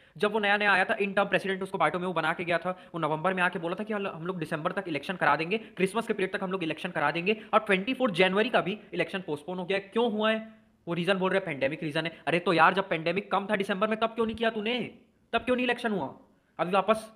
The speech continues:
इलेक्शन आगे बढ़ चुका है। और इसका सपोर्ट विक्टर फॉन्ट भी कर रहा है यार। विक्टर फॉन्ट मैं बहुत अच्छे सपोर्ट करता था, उसकी जो स्पोर्टिंग प्रोजेक्ट है वो मेरे को बहुत अच्छा लगा था, उसका स्पोर्टिंग प्रोजेक्ट। But उसका स्टेटमेंट आ गया कि बढ़ने दो यार, अच्छा क्या होता है।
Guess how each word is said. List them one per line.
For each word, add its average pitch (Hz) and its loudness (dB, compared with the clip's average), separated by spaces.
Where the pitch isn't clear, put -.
इलेक्शन 175 0
आगे 175 4
बढ़ 180 4
चुका 185 0
है। 175 0
और 208 4
इसका 226 -2
सपोर्ट 269 2
विक्टर 254 -2
फॉन्ट 233 0
भी 240 -4
कर 208 2
रहा 151 2
है 143 4
यार। 156 0
विक्टर 170 -2
फॉन्ट 220 0
मैं 220 0
बहुत 190 0
अच्छे 202 -4
सपोर्ट 196 -4
करता 190 -4
था, 202 -6
उसकी 185 -6
जो 208 4
स्पोर्टिंग 196 0
प्रोजेक्ट 190 0
है 202 0
वो 202 0
मेरे 185 -2
को 185 -4
बहुत 147 0
अच्छा 185 -4
लगा 175 2
था, 180 -4
उसका 175 -6
स्पोर्टिंग 175 -4
प्रोजेक्ट। 170 -6
But 185 6
उसका 185 0
स्टेटमेंट 196 0
आ 190 2
गया 180 0
कि 185 -6
बढ़ने 156 0
दो 175 2
यार, 170 6
अच्छा 151 -4
क्या 151 0
होता 135 -2
है। 131 -8